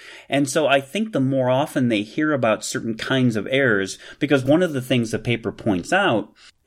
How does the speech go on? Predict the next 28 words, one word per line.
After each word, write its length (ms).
these 380
lay 160
people 320
that 240
they, 460
that 140
they 120
tested 580
seem 340
to 120
think 240
that 120
a 60
lot 380
of 160
errors 380
happen 340
very 300
early 380
on 220
in 160
the 80
investigation 680
during 240
the 60
collection 600
of 160
evidence 720